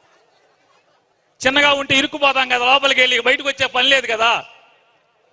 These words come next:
ఇవాళ మరి ఎవడైతే, ఎవడైతే ఈ మాట మాట్లాడుతున్నాడు, సాక్షాత్తు డెబ్బై ఐదేళ్ల వయసు వచ్చినటువంటి ముసల చంద్రబాబు నీతి జాతి లేకుండా, సిగ్గు శరం లేకుండా,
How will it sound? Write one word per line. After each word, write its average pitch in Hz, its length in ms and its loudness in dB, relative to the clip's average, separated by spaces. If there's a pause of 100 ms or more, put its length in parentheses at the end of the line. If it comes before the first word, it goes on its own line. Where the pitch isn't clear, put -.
(920)
ఇవాళ 226 480 4 (840)
మరి 190 140 0
ఎవడైతే, 240 520 2
ఎవడైతే 226 400 -2
ఈ - 20 -8
మాట 214 240 -2
మాట్లాడుతున్నాడు, 185 640 -8 (680)
సాక్షాత్తు 214 840 -2 (640)
డెబ్బై 180 400 0
ఐదేళ్ల 214 420 2
వయసు 226 300 -4
వచ్చినటువంటి 220 480 -2
ముసల 196 320 0 (140)
చంద్రబాబు 226 460 0 (1040)
నీతి 233 460 -2
జాతి 220 360 0
లేకుండా, 196 500 -4 (640)
సిగ్గు 262 480 2
శరం 262 360 2
లేకుండా, 240 560 2